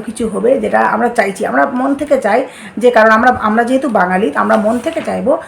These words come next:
যে সিনেমা যাতে, বাংলা সিনেমা আরও, আরও, আরও হিট হোক, আরও দেশ বিদেশে ছড়িয়ে পড়ুক। যেভাবে, উম, মানুষ,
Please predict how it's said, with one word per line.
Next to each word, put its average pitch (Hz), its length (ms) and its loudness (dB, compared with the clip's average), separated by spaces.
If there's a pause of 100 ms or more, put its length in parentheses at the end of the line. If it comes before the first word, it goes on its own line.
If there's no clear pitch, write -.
(180)
যে 240 60 -14 (100)
সিনেমা 349 340 2
যাতে, 247 280 -2 (460)
বাংলা 226 260 0
সিনেমা 226 320 -4 (240)
আরও, 330 120 6 (160)
আরও, 285 120 2 (200)
আরও 262 120 6 (100)
হিট 226 200 -4
হোক, 277 120 4 (100)
আরও 247 120 0 (140)
দেশ 220 100 0 (100)
বিদেশে 214 280 2 (380)
ছড়িয়ে 220 380 2
পড়ুক। 214 180 0 (100)
যেভাবে, 208 320 2
উম, 190 800 -6 (200)
মানুষ, 214 260 0